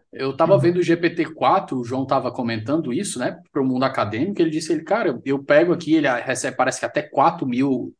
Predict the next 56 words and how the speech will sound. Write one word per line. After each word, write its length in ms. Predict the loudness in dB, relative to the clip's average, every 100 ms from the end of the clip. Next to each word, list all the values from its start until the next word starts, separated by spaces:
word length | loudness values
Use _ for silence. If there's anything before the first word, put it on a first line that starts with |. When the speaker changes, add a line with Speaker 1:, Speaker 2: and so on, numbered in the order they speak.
| 0
Speaker 1:
palavras, 580 | 4 6 6 4 0 -4
eu 140 | 0
acho, 220 | 2 4
Speaker 2:
Sim. 80 | 2
Speaker 1:
é 40 | 0
quatro 260 | -2 -6
mil 80 | -4
caracteres, 420 | -2 0 2 2
e 60 | 2
ele 80 | 0
disse: 160 | -4
ele, 80 | -2
"Cara, 260 | -2 -2 -6 -14 _ _ _ _ 2
eu 500 | 8 10 8 4 -2
tô 120 | 4 6
lendo 320 | 6 4 4
aqui 160 | 4
um 140 | 2 2
a-, 180 | 0 -2
um 120 | -2
artigo 560 | -2 -2 -2 -2 -2
que 160 | -4 2
a 80 | 2
primeira 380 | 4 2 4 2
língua 320 | 2 0 0
dele 260 | 0 -2 0
tá, 340 | 0 4 2
tipo, 300 | 0 -8 -8
em, 100 | -10 -10
em 100 | -10
turco, 640 | -10 -4 0 0 -2 -6
é 100 | -4
polaco, 840 | -6 4 4 6 4 4 2 -2 -14
não 140 | -12
sei 160 | -2 -2
o 60 |
quê", 140 | 2 0
e 140 | 0
ele 100 | -4
está 240 | -8 -2 0
lendo 380 | 2 2 2 0
um 40 |
artigo 380 | -2 -4 -4 2
lá 320 | 4 6 4
e 80 | 2
ele 120 | 2
lê 220 | 4 4
de 120 | 0
seis, 240 | 0 0 0
seis 180 | -4 -4
páginas, 400 | 0 0 0 0
joga 240 | 2 2
no 80 | 2
G 140 | 0
P 120 | 0 -2
T 400 | 2 2 2